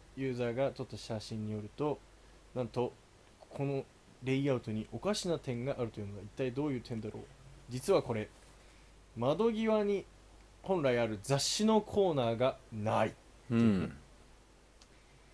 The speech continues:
Speaker 1: えー、まあ、あるセブンイレブンのお店なんですけど、まあ、窓際といったら雑誌が置いてあるよね。
Speaker 2: うん。
Speaker 1: 絶対に。
Speaker 2: 普通ね。
Speaker 1: なんですが、なんとそこにはもう雑誌が一切置く、
Speaker 2: うん。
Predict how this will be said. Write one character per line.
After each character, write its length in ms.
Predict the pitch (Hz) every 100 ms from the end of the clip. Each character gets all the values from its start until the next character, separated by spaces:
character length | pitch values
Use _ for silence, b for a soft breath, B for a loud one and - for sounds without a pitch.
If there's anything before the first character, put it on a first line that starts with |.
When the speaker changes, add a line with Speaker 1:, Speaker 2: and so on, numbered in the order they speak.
| - -
Speaker 1:
え 560 | 151 143 139 131 123 123
ー、 40 |
ま 220 | 185 175 - - -
あ、 60 | 226
あ 40 |
る 180 | 185 101 - - - - - - - -
セ 120 | - 143
ブ 100 | 143
ン 40 |
イ 20 |
レ 140 | 143 139
ブ 140 | 120
ン 40 |
の 60 | 110
お 40 |
店 220 | 107 107 120
な 100 | 113
ん 40 |
で 100 | 107
す 80 | -
け 100 | 113
ど、 400 | 123 127 113 110
ま 180 | 147 156
あ、 40 | 110
窓 320 | 110 143 202
際 220 | 254 254
と 80 | 254
い 60 |
っ 20 | 220
た 100 | 226
ら 140 | 131
雑 240 | 110 131
誌 100 | -
が 60 | 160
置 80 | 143
い 20 |
て 80 | 160
あ 40 |
る 80 | 120
よ 40 |
ね。 220 | 98 117 98 -
Speaker 2:
う 80 |
ん。 320 | 131 131 82 60 - -
Speaker 1:
絶 240 | 117 110
対 120 | 127
に。 60 | 117
Speaker 2:
普 60 | 101
通 40 |
ね。 240 | 110 117 - - - - - -
Speaker 1:
な 140 | 175
ん 60 | 175
で 100 | 139
す 160 | - 131
が、 300 | 151 131 117
な 160 | 151
ん 120 | 135
と 60 | 107
そ 100 | 131
こ 140 | 139
に 100 | 147
は 80 | 127
も 100 | 110
う 40 | 110
雑 160 | 117
誌 160 | 113 -
が 80 | 131
一 140 | 165
切 160 | - 120
置 120 | 104
く、 160 | -
Speaker 2:
う 20 |
ん。 20 | -